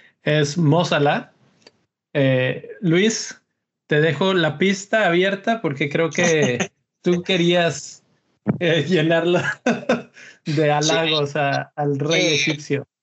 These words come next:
Speaker 2: creo que para mí el, el jugador más infravalorado de la Premier, el gol que les hace al City es, este, creo que el mejor dentro de su carrera con el Liverpool. Mi capitán la semana pasada, entonces creo que
Speaker 1: Uy.
Speaker 2: hace los honores presentar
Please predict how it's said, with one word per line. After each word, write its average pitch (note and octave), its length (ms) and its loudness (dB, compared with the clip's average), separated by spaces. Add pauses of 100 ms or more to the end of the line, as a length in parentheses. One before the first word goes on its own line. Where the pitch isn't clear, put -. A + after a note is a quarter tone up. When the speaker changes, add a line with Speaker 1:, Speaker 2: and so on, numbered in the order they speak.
(340)
Speaker 2:
creo D#3+ 240 0
que D#3 680 0
para C3+ 180 0
mí C#3+ 120 0
el, D#3+ 340 2
el B2 180 -2
jugador B2+ 460 0
más C#3+ 600 -4 (240)
infravalorado B2 600 2
de C3 100 2
la A2+ 140 -2
Premier, D3 460 -2 (220)
el A#2 320 0
gol C3 180 2
que C3 100 -2
les B2 180 0
hace B2+ 180 -2
al A#2 80 -2
City B2+ 300 -2
es, - 440 -2
este, - 360 -10
creo B2 180 0
que B2+ 100 -2
el B2 100 0
mejor A#2+ 520 0
dentro B2 260 0
de A2 60 -6
su A#2 100 -6
carrera A#2+ 320 0
con A#2+ 120 0
el A2+ 80 2
Liverpool. C3+ 520 -2 (260)
Mi G3+ 160 2
capitán D3+ 520 -2
la C3+ 80 -2
semana B2 380 -4
pasada, A#2+ 320 0
entonces A#2+ 460 -4
creo A#2+ 200 -2
que A#2 340 -2 (180)
Speaker 1:
Uy. C3+ 120 -6 (480)
Speaker 2:
hace C3 200 -4
los B2+ 200 2
honores B2+ 340 -2
presentar A#2+ 640 -2